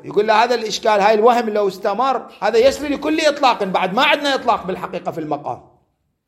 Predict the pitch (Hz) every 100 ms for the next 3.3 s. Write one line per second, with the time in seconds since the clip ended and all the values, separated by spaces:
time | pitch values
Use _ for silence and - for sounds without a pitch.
0 | _ - - - 175 196 214 214 269 262
1 | 240 226 - 285 254 202 214 214 226 233
2 | 220 220 220 240 226 247 262 277 269 196
3 | 226 185 156